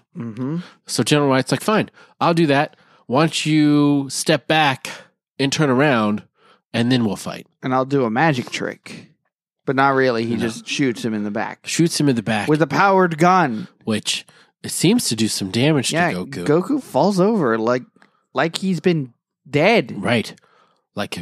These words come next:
Speaker 2: I mean, like the gun was effective.
Speaker 1: Mm-hmm.
Speaker 2: Like it
Speaker 1: Like,
Speaker 2: did its job.
Speaker 1: super effective.
Speaker 2: But, so this enrages Ader.
Speaker 1: Yeah. And, uh, General White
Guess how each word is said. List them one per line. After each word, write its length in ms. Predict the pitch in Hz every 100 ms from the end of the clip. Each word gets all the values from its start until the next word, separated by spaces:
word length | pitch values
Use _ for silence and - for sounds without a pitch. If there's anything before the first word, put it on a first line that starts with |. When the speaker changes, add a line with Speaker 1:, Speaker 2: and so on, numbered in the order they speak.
| 104
Speaker 2:
I 100 | 90
mean, 240 | 98 98 92
like 180 | 98 104
the 80 | 120
gun 280 | 101 127 123
was 140 | 104
effective. 540 | 95 127 165 - - -
Speaker 1:
Mm-hmm. 340 | 123 131 147 190
Speaker 2:
Like 200 | 104 123
it 80 | 131
Speaker 1:
Like, 40 |
Speaker 2:
did 140 | 139 143
its 180 | -
job. 320 | - 127 120 -
Speaker 1:
super 560 | - 175 214 247 175
effective. 1000 | 113 113 98 - 64 - - - - - _ _
Speaker 2:
But, 120 | - -
so 240 | - 104
this 320 | 135 226 -
enrages 1080 | - 117 120 120 151 160 110 101 82 - - _ _ _ _
Ader. 380 | 107 104 71 - -
Speaker 1:
Yeah. 300 | 143 147 117 _ _ _ _ 156
And, 240 | 139 131
uh, 380 | 131 131 127 127 _ _ _ _ _ _ 151
General 420 | 165 156 147 120
White 380 | 131 196 151